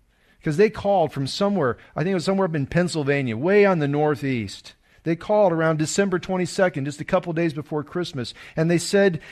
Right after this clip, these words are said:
that they had a truck full of goods that they needed to get to California from the northeast to the southwest, and if it was okay,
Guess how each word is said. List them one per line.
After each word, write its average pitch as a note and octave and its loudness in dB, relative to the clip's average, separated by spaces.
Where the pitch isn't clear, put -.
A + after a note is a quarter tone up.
that F3 0
they F#3+ 2
had G#3 4
a F3 2
truck A3+ -2
full G#3 0
of E3+ 0
goods F#3 2
that E3 -2
they E3 2
needed F3+ 2
to E3+ -4
get F#3 0
to F3 -6
California E3+ -2
from D3 -6
the C#3+ -2
northeast F3+ -2
to C3 -14
the C3 -8
southwest, C3 -8
and E3+ 2
if F3 2
it G3 4
was G3 4
okay, D#3+ 0